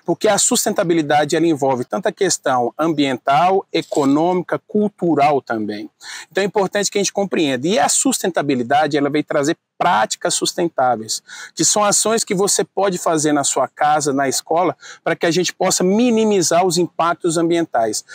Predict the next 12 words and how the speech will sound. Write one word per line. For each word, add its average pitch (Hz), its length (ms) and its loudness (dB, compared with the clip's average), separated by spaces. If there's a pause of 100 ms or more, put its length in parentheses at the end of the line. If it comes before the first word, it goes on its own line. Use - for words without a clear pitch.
(140)
É 170 40 0
importante 196 480 0
que - 80 0
a 175 40 2
gente 165 200 0
compreenda 156 580 -2
que - 140 -4
não 240 300 2
existe 180 580 0
nenhuma 185 260 0
atividade 143 560 0
humana 139 500 0